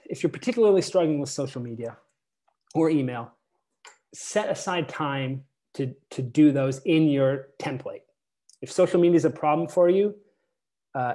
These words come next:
accept that you're gonna use it and schedule time every day. You know, that's what Matt does. Matt will build in social media time into his calendar so he can sit there, waste time on social media and not feel bad about it, um, because it's, because it's built into your day.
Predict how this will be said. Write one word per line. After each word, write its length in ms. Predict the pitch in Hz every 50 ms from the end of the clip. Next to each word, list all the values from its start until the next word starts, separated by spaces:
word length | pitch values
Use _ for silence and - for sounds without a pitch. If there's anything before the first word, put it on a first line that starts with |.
| -
accept 480 | 156 135 - - - 185 190 190 190 -
that 140 | - 143 156
you're 100 | 143 135
gonna 140 | 147 139 135
use 280 | 135 143 170 185 -
it 240 | 220 208 202 - - _
and 160 | 135 135 135
schedule 460 | 135 - - - 165 156 131 147 151 143
time 440 | - - 147 139 135 131 127 135 -
every 220 | 131 117 127 123
day. 280 | 117 120 107 98 95 - _ _ _ _
You 80 | 160 143
know, 60 | 139
that's 120 | 151 143
what 80 | 175 165
Matt 220 | 175 165 147 131
does. 200 | 120 - - - -
Matt 180 | 139 147 151
will 100 | 147 139
build 280 | 131 123 147 147 156 143
in 120 | 139 139
social 360 | 135 - - 151 147 - 147 135
media 260 | 139 139 135 135 131
time 440 | - - 131 123 123 123 123 120 - _ _ -
into 220 | 147 143 131 131
his 340 | 131 117 117 - - - - - _ _
calendar 600 | - - 175 190 196 151 117 117 117 123 131 - _ _ _ _ _ _ _
so 140 | - 147
he 100 | 131 139
can 140 | 135 139 127
sit 280 | - - 196 190 196 -
there, 360 | 147 139 147 151 156 151 - - _ _ _ _ _ _ 151
waste 200 | 151 147 - -
time 160 | 156 156 156
on 100 | 147 139
social 320 | - 151 143 135 - 143
media 300 | 143 151 156 147 131 131
and 100 | 131 131
not 180 | 139 147 151 -
feel 100 | 170 160
bad 220 | 156 202 233 202
about 220 | - - 104 - -
it, 120 | - - _ _ _ _ _ _ _ _ _ _ _ _ _ _ _ _ _ _ _ _ _ - 156 147
um, 160 | 131 135 135
because 300 | 135 131 - 143 131 143
it's, 240 | 139 139 - - -
because 260 | 151 135 - 143 131
it's 100 | 135 127
built 340 | 131 - 156 147 156 156 -
into 200 | 156 143 143 135
your 140 | 135 139 139
day. 320 | 135 131 175 160 - -